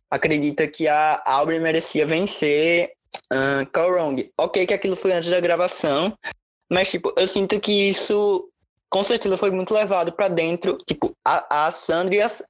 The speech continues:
Sarah, na verdade, falaram que a Aubrey merecia vencer Kaoh Rong.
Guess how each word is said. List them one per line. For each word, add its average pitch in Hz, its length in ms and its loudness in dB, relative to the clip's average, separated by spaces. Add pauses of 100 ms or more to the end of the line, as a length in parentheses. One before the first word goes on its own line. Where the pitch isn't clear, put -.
(100)
Sarah, 143 300 0
na 139 100 0
verdade, 143 280 2
falaram 143 260 0
que 160 100 0
a 147 80 4
Aubrey 139 260 0
merecia 151 360 0
vencer 151 440 0
Kaoh 156 220 2
Rong. 131 320 -2